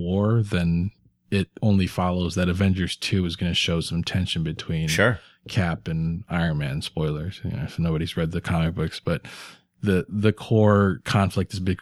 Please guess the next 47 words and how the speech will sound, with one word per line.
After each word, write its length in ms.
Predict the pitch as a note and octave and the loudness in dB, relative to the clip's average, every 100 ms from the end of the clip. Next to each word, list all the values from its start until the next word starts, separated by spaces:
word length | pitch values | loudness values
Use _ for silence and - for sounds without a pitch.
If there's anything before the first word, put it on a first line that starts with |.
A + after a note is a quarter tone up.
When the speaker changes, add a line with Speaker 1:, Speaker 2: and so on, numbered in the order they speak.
| - | -4
Speaker 1:
is 160 | A2+ G2 | -2 0
between 380 | G2 - G2+ F2 | 0 0 2 2
Tony 300 | - F#2 F2+ | 2 2 0
Stark 380 | - E2+ E2 F2+ | 0 -2 -2 -2
and 320 | E2 E2 F#2 - | -2 -2 -4 -2
Speaker 2:
Right. 240 | F2+ D2 C2+ | 0 2 2
Speaker 1:
Captain 300 | E2+ - E2 | -2 -2 0
America. 160 | D#2 | 2
Speaker 2:
And 80 | G2 | 4
Robert 220 | G2+ G2 | 4 4
Downey 260 | F2 E2+ D#2+ | 4 4 2
Junior 300 | D2+ D#2+ D2+ | 2 2 2
has 260 | D#2+ D2+ | 2 0
already 300 | D#2+ E2 D#2+ | 2 2 2
been 180 | D2 D2 | 2 0
confirmed 440 | D2 C#2+ D2+ C#2+ - | -2 -4 -2 -2 0
for 140 | D#2+ | -2
Captain 320 | D2+ D2+ - C#2+ | 0 -2 -2 -2
America 260 | C#2 C2+ | -2 -4
three, 220 | C#2 C#2 C#2 | -2 -2 -2
so 220 | D2 C2+ | -2 -2
that 320 | C#2+ C#2+ C#2 | -2 -2 0
battle 340 | D2 C#2+ C2+ | -2 0 -2
will 220 | C2 C#2 B1+ | -2 -2 -2
happen. 400 | D2 C2+ - F#2 | -4 -4 -2 0
Speaker 1:
Right. 320 | E2 D#2+ - _ _ _ _ - | 0 -2 -6 _ _ _ _ -4
Speaker 2:
Which 120 | - | -2
is 120 | E2 | -2
Speaker 1:
So 40 | |
Speaker 2:
exciting. 460 | D#2+ F2 C#2+ C2 C2 - _ _ _ _ _ _ _ - | -2 0 0 -2 -6 -10 _ _ _ _ _ _ _ 2
Doctor 380 | G#2+ A#2 D3 C3 | 4 4 2 2
Strange, 960 | - - G2 B2+ D3+ E3+ D#3 G2+ D2+ | 2 0 2 2 4 6 6 4 4
rumored 400 | E2+ B2 C3+ B2 | 4 6 6 4
to 100 | A2 | 4
be 140 | G#2+ F#2 | 4 4
starring 480 | - F2+ E2+ E2 | 4 4 6 6
Benedict 420 | E2+ E2+ D#2+ E2 - | 4 4 2 0 0
Cumberbatch, 640 | E2 E2 E2 F2 A#2+ - | 2 4 4 4 2 -4
is 160 | E2+ D#2+ | -4 -4
officially 560 | - C#3 C3 G2+ E2+ | 0 0 2 2 2
scheduled 540 | D#2+ - D#2+ E2+ F#2 - | 2 2 2 4 2 2
for 100 | D#2 | 0
November 420 | D#2 D#2 D#2+ D2+ | 2 4 4 0
fourth, 520 | - A2+ A2 F#2+ - | 0 2 4 4 -2
two 180 | - D#2+ | -4 0
thousand 380 | D#2+ D#2+ D#2+ D2+ | 2 2 0 -2
sixteen. 880 | - D2+ - D#2+ E2 D#2 B1+ B1 | -4 -6 -6 -2 0 0 -2 -8